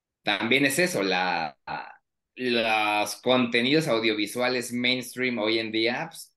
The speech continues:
recaudan un dinero así brutal que si tú participaste en algo, tendrías un gran interés en que te reconocieran esa participación y más, este,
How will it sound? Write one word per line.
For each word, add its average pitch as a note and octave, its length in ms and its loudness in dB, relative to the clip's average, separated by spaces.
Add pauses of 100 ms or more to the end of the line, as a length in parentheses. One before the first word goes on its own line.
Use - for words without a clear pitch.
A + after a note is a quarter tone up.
recaudan F#2+ 600 -2
un G#2+ 140 -4
dinero F#2+ 880 0
así D#2+ 680 -6 (500)
brutal C3 640 2
que F#2 320 2
si G#2+ 380 -4
tú C3+ 420 2 (360)
participaste B2 880 0
en C#3 100 0
algo, C#3 640 0
tendrías A2+ 400 0
un B2 220 -2
gran C3+ 320 2
interés A#2 560 0
en G#2 220 -8
que G2 120 -4
te G2+ 140 -2
reconocieran G2+ 720 -2
esa A2 220 -4
participación G2 880 -2
y F#2 280 -2
más, G2 360 -2
este, E2+ 560 -6